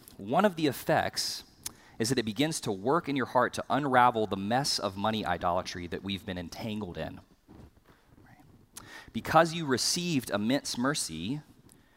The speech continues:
you start to want to extend mercy, including financial mercy, to those in need. Right? And because the most valuable person who ever lived was devalued to claim you as his treasure,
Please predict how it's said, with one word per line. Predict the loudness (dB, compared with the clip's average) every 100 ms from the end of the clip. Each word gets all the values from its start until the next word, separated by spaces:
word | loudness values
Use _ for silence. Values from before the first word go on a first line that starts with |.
| _ _ _ -6
you | -2
start | 4 4 4
to | 2
want | 0 0 0
to | -2
extend | 0 0 0 2 4 4 0 0
mercy, | -2 0 -2 0
including | 0 2 2 2
financial | 2 2 4 0 0 -2
mercy, | -2 -2 -4 -6 -8 -12 _ -20 -20 -18 0
to | 4
those | 6 6 4
in | 0
need. | 0 0 -4 -8 -14 -20 _ _ _ -20
Right? | -20 -20 -20 _ _ _ _ _ _ _ _ _ _ _ _ -14 -12 -4
And |
because | 6 8 8
the | 6
most | 4
valuable | 8 10 10 8 6 4
person | 4 4 2 0
who | 4
ever | 6 8 6
lived | 6 6 6 4
was | 0 0
devalued | -4 0 2 6 8 8 8 4 0 0
to | -4
claim | -4 0 4 4 4
you | 2 6
as | 8 8 6
his | -2 -2
treasure, | 4 4 4 0 0 -2